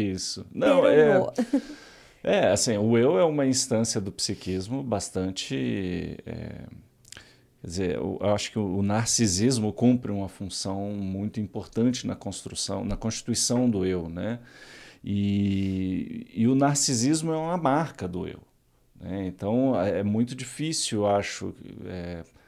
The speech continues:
Speaker 1: num primeiro momento, a gente,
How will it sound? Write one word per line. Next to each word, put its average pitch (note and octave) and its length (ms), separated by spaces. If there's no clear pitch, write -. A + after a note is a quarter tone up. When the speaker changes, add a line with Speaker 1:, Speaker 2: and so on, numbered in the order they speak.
Speaker 1:
num G2+ 120
primeiro G#2+ 360
momento, G#2+ 580
a G2+ 60
gente, A#2+ 720